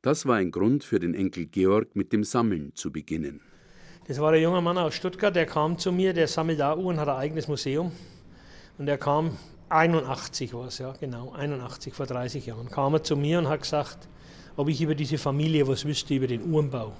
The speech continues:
Speaker 2: habe ich natürlich verneinen müssen, weil mein Großvater hat alles vernichtet. Das ganze geistige Gut, alles. Und die Fabrik ist verkauft worden. Und dann habe ich gesagt, „Na, ich weiß da nichts davon.“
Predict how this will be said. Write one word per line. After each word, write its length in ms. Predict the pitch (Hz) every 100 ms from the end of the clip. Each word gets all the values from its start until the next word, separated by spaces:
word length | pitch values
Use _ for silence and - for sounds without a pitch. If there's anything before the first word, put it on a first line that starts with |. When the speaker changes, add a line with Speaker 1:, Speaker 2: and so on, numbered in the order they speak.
| - - - - - - -
Speaker 2:
habe 160 | - 131
ich 40 |
natürlich 320 | 139 135 139 135
verneinen 460 | 131 123 143 160
müssen, 240 | 165 151 151
weil 320 | 143 143 - - -
mein 200 | 143 135
Großvater 420 | 135 143 - 151
hat 100 | 139
alles 300 | 123 139 147
vernichtet. 600 | - 127 131 - 107 - -
Das 120 | -
ganze 280 | 147 147 139
geistige 520 | 135 131 - 139 131
Gut, 200 | 127 139
alles. 400 | 113 139 131 - - - - - - - - - -
Und 80 | 139
die 40 |
Fabrik 300 | 143 135 151
ist 140 | 156
verkauft 500 | - - 123 131 -
worden. 180 | 170 185 165 - - - - - - -
Und 560 | 147 135 135 - - - - -
dann 140 | 135
habe 140 | 127 127
ich 60 |
gesagt, 160 | 127 123
„Na, 160 | 120 127
ich 120 | 127
weiß 240 | 120 120
da 100 | 135
nichts 220 | 127 131
davon.“ 340 | - - 120